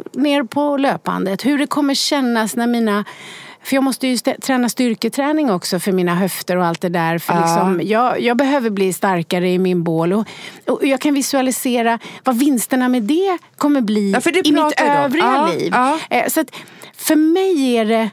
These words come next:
Speaker 1: liksom, jag är jättebra på att visualisera.
Speaker 2: Ja.
Speaker 1: När jag får en idé, då är jag redan där. Jag är jättebra på att dagdrömma, fantisera, hur det känns, allt det här.
Speaker 2: Ja.
Speaker 1: Så att,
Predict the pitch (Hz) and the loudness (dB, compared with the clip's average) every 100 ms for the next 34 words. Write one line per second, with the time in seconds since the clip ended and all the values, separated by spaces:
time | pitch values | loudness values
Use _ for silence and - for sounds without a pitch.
0 | - 226 - 220 208 220 294 302 254 262 | -2 -2 0 0 2 2 2 2 2 0
1 | 277 - 285 233 320 320 311 - 202 185 | -2 -4 -2 0 2 2 -2 -2 2 2
2 | 185 - 208 214 220 - 202 214 - 285 | 0 -2 -4 0 -2 0 0 0 0 0
3 | 214 - - 185 175 254 262 311 339 330 | 0 0 0 2 2 2 2 0 2 2
4 | 262 226 214 247 196 233 254 208 180 202 | 2 0 0 0 0 0 2 0 0 0
5 | 220 220 262 269 277 214 208 202 160 269 | 0 2 2 2 0 0 0 0 0 2
6 | 226 196 240 233 190 240 226 - 294 214 | 2 2 2 0 0 0 -2 0 0 2
7 | 170 190 214 220 233 269 196 - 247 160 | 0 0 0 0 0 0 -2 -2 -2 0
8 | 190 165 - 170 165 202 220 - 269 | -2 -2 0 2 2 2 0 -2 -2